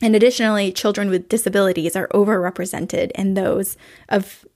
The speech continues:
of children that go missing. So on the note of children being an impossible distance away,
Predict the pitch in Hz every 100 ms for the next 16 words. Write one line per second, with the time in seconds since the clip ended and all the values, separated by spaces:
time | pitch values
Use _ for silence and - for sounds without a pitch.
0 | _ 190 190 - 226 - - 190 - 196
1 | - - - - 226 _ _ _ _ -
2 | 226 - 214 254 269 226 208 - 190 -
3 | 196 190 185 185 185 180 190 190 202 -
4 | - 170 - - - 190 - 220